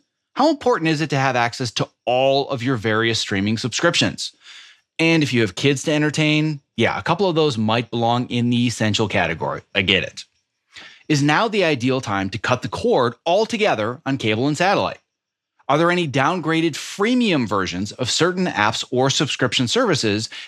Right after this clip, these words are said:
that you can do without or develop workarounds for? How necessary is it to order takeout or maintain the gym memberships that you are not using? Although I'm going to say very clearly, if you have the means right now,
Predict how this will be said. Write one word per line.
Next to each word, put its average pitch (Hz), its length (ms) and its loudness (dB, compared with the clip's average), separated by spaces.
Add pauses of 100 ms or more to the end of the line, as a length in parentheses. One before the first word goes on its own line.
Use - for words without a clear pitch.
that 113 60 -4
you 123 180 2
can 156 140 0
do 135 120 2
without 123 440 0
or 139 220 2
develop 127 480 0
workarounds 131 580 0
for? - 300 -6 (680)
How 226 200 2
necessary 143 680 0
is 107 120 -2
it 113 120 -2
to 123 80 -4
order 120 300 2
takeout 110 520 0
or 127 160 2
maintain 143 440 0
the 147 80 0
gym 139 300 0
memberships 120 520 -2
that 156 80 0
you 98 160 -2
are 104 60 2
not 127 140 2
using? 160 380 0 (460)
Although 127 160 2
I'm 123 160 2
going 131 220 0
to 156 60 0
say 131 260 2
very 113 300 0
clearly, 95 460 -2
if 98 160 -6
you 90 80 -4
have 117 300 0
the 156 100 2
means 214 320 0
right 120 220 0
now, 101 360 0